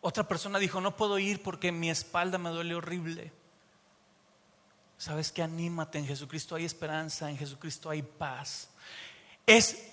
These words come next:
el momento agradable? No, no lo es.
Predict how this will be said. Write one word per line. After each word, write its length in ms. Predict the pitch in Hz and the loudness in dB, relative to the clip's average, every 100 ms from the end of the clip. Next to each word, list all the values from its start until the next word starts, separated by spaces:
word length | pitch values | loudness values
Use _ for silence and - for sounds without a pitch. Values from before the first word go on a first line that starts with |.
| - | 8
el 140 | 202 | 8
momento 420 | 196 190 226 214 | 10 8 8 10
agradable? 540 | 226 208 208 214 226 226 - | 10 12 12 12 8 6 0
No, 560 | 170 180 202 160 123 - | 2 10 12 12 6 -4
no 120 | 175 | -2
lo 140 | 196 202 | 4 8
es. 500 | 208 - - - | 8 8 0 -4